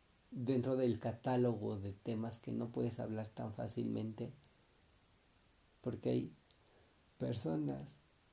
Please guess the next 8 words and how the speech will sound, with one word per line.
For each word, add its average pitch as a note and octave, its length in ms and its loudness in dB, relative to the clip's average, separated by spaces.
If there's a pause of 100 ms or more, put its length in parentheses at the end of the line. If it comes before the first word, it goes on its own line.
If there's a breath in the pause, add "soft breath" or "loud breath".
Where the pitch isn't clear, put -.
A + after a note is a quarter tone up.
(920)
que C#3 180 0
no C#3 200 4
lo, D3+ 320 4 (580)
no D#3+ 160 6
lo G3 140 6
sienten E3+ 840 6
tan A#2+ 200 2
familiar. G#2+ 640 0